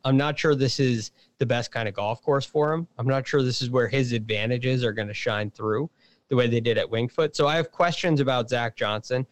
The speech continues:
but, uh, I think Sam Burns is kind of the guy that fits the model the best.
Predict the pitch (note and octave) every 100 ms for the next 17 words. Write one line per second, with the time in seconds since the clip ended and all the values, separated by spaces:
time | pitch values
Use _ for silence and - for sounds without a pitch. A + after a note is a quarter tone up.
0 | - _ D3 C#3 - C3 B2 - C#3+ -
1 | G#3+ - C#3 C3 A#2 B2 B2+ A2+ G#2+ -
2 | B2 A#2 G#2+ A#2 A#2 - - D3 - -
3 | _ - A#2+ A2+ A#2+ A#2+ A2 - _ -
4 | A2+ G#2+ F2 - - _